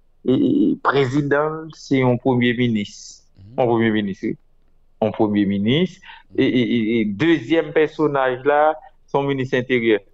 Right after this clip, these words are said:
Speaker 1: Se Ariel ankò, minis enteryè.
Speaker 2: Ouais.
Speaker 1: Twazyèm pèsonaj la, se minis jistis la. On est venu pour faire tête chargée par contre A avec B dans sécurité. Quatrième personnage là,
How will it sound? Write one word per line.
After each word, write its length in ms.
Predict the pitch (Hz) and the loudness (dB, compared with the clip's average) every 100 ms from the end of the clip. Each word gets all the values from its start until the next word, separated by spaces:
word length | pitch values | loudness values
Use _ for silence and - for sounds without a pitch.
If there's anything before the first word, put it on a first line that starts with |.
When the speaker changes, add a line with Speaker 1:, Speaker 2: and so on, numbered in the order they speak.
| - | -8
Speaker 1:
Se 140 | 131 | -2
Ariel 320 | 120 113 104 | -2 -2 -6
ankò, 220 | 101 101 117 | -6 -8 -8
minis 200 | 135 123 | -10 -8
enteryè. 380 | 127 123 110 95 85 - _ _ - - | -2 0 2 2 0 -6 _ _ -20 -20
Speaker 2:
Ouais. 80 | 95 | -4
Speaker 1:
Twazyèm 560 | 170 180 165 139 165 156 | 0 2 0 -2 -2 0
pèsonaj 480 | 160 151 156 151 156 | -2 0 -2 0 0
la, 140 | 160 151 | 0 -2
se 80 | 156 | -4
minis 240 | 147 135 | -6 -10
jistis 400 | 127 131 120 - | -8 -10 -10 -4
la. 160 | 110 104 - _ _ | -2 -2 -6 _ _
On 140 | 143 156 | 0 2
est 80 | 151 | 0
venu 240 | 135 135 | -2 -6
pour 180 | 135 127 | -4 -2
faire 140 | 143 139 | -2 -2
tête 180 | 139 135 | -4 -2
chargée 220 | 139 127 123 | -2 -2 -2
par 140 | - 127 | -4 -2
contre 220 | 127 123 | -4 -4
A 220 | - 117 117 | -2 0 0
avec 260 | 113 113 | -2 -4
B 180 | 104 127 | -4 -2
dans 100 | 120 | -2
sécurité. 640 | 107 120 - 104 101 98 95 _ _ _ _ _ - | -4 -6 -6 -6 -4 -8 -12 _ _ _ _ _ -4
Quatrième 560 | 185 175 170 165 156 | -2 0 0 2 2
personnage 480 | 151 151 156 151 147 | 2 0 0 0 0
là, 140 | 151 | 0